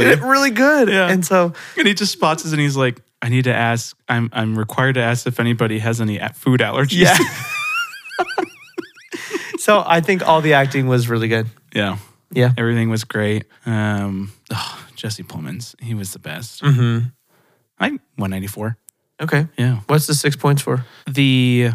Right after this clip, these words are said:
Speaker 2: only person that wasn't the best was the Winston's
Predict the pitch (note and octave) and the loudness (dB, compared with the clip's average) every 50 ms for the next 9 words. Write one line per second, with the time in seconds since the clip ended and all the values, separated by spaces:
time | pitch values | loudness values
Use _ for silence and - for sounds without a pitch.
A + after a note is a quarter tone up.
0 | A2 - - B2+ C#3 D#3+ E3+ E3+ - - - D3+ D3 - - - C#3 C3+ C3 C3 | -4 -4 -2 -2 0 0 0 -2 -2 -2 0 0 0 0 0 0 0 2 2 2
1 | B2+ B2 B2 - _ _ - - A#2 A#2 A2+ G#2+ G#2+ G#2+ - A2 G#2 G2+ G#2 G#2 | 0 0 -2 -4 _ _ -14 -10 -4 -2 -2 -2 -2 -4 -6 -8 -6 -4 -2 -2
2 | G#2+ G#2 G#2 - A2+ A2 A2 G#2+ - - - - _ _ A2+ A2 A2 G#2 G#2 - | -2 -2 -2 -2 -2 -2 -2 -4 -6 -10 -16 -18 _ _ -8 -4 -4 -4 -4 -4
3 | - G#2 G2 G2 G2+ G2+ - - - - - _ _ - - G#2+ G2 G2 F#2+ G2 | -4 -4 -4 -4 -4 -6 -8 -10 -12 -14 -16 _ _ -14 -10 -10 -8 -8 -6 -6
4 | F#2 F#2 F2+ F2+ F2+ E2+ - - - - G2+ F#2+ F#2 F2+ F2+ F2+ F2+ F2 F#2+ - | -6 -6 -6 -8 -8 -8 -10 -14 -14 -10 -8 -8 -6 -6 -6 -8 -8 -10 -12 -16
5 | _ - A2+ A2+ A2+ A2+ - - A#2 A2+ A2 G#2+ G#2 F#2+ - - | _ -4 -2 0 0 0 -2 -4 -4 -2 -2 -2 -2 -4 -8 -12